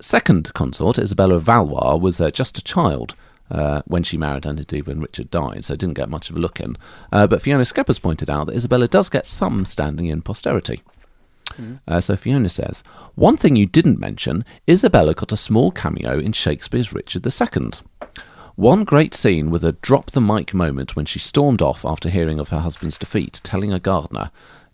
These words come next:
Speaker 1: 'Gardener, for telling me these news of woe, pray God the plants thou grafts may never grow.'"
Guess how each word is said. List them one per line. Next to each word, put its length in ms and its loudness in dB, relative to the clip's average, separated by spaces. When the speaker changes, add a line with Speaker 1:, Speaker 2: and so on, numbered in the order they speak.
Speaker 1:
'Gardener, 420 4
for 140 -2
telling 340 4
me 260 4
these 280 0
news 380 4
of 160 -2
woe, 400 4
pray 200 6
God 300 4
the 80 0
plants 460 2
thou 180 0
grafts 800 0
may 160 -4
never 280 -6
grow.'" 500 -8